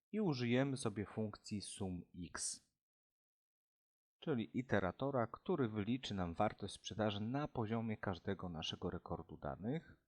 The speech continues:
Otwieramy nawias, jako pierwszy argument podajemy naszą tabelę, dane sprzedaż. Po średniku podajemy sobie nasze wyrażenie, w tym przypadku iloczyn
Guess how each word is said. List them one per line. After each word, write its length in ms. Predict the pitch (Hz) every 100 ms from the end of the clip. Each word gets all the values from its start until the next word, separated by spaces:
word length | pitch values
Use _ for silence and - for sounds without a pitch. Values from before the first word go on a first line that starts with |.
| _ _ _ _ _ _ _
Otwieramy 580 | 156 160 - 117 90 85
nawias, 420 | 95 127 127 120
jako 220 | 110 -
pierwszy 480 | 90 - 151 139 -
argument 560 | 95 - 82 85 110 - -
podajemy 840 | 139 143 98 82 78 78 85 127 - _ _ _ _ _ -
naszą 380 | 104 135 139 123
tabelę, 480 | 104 92 87 - - _ _ _ _ _ _ _ _
dane 420 | 104 98 92 95 101
sprzedaż. 680 | - - 82 - - - _ _ _ _ _ _ _ -
Po 160 | 123
średniku 800 | 156 - 127 95 85 82 120 165 -
podajemy 680 | 156 156 101 92 90 87 87
sobie 400 | - 92 - 90
nasze 340 | 117 113 104
wyrażenie, 600 | 90 87 80 82 92 156
w 100 | -
tym 160 | - 151
przypadku 520 | - 98 107 - -
iloczyn 600 | 123 120 104 - - 113